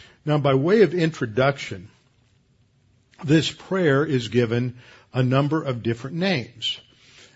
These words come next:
If you're a Protestant, this may be news to you. I mentioned this to a pastor friend of mine the other day, and he, it was like a light bulb went off, and he, uh, he immediately remembered some line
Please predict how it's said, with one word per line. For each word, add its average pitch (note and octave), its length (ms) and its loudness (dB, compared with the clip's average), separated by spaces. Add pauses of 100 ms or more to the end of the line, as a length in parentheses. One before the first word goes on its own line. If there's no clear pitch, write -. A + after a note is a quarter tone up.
(100)
If B2 200 2
you're D3+ 280 2
a B2 40 -2
Protestant, F3 800 -4
this C3 220 -4
may B2 160 -2
be A2+ 180 -4
news E3+ 440 0
to - 100 -10
you. A#2 320 -6
I C3+ 260 -6
mentioned C3+ 420 -6
this A#2+ 200 -4
to A#2+ 160 -6
a G#2 60 -8
pastor F3+ 520 -8
friend A#2+ 260 -6
of A2+ 80 -4
mine A#2 300 -4
the G#2+ 140 -4
other A2+ 180 -4
day, B2+ 420 -4 (380)
and B2+ 160 0
he, C#3 220 2 (200)
it D3 120 0
was C3+ 180 0
like C#3+ 160 2
a A2+ 60 -4
light C#3+ 360 2
bulb A2 220 -2
went G#2+ 220 -8
off, G#2 360 -12 (460)
and C3 500 0
he, C3 360 0
uh, A#2 200 -2 (340)
he C#3 140 2
immediately D3 720 2
remembered B2 720 -2
some C3+ 640 -4
line B2+ 600 -4